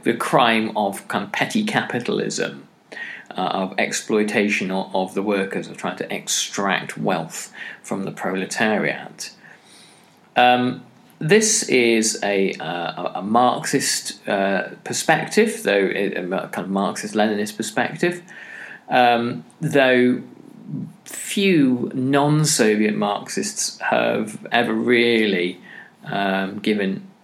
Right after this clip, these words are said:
any thought to or any kind of critique of people buying and selling things. Um, it seems to have been a particularly Russian variant, uh, of, uh, Marxist thought,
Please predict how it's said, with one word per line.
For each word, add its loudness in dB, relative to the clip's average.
any 0
thought 0
to -2
or -4
any -2
kind -4
of -12
critique -2
of -4
people -2
buying -2
and -6
selling -2
things. -12
Um, 2
it -2
seems 0
to 2
have 0
been 2
a -2
particularly -2
Russian 0
variant, -2
uh, -2
of, -2
uh, -4
Marxist -4
thought, -6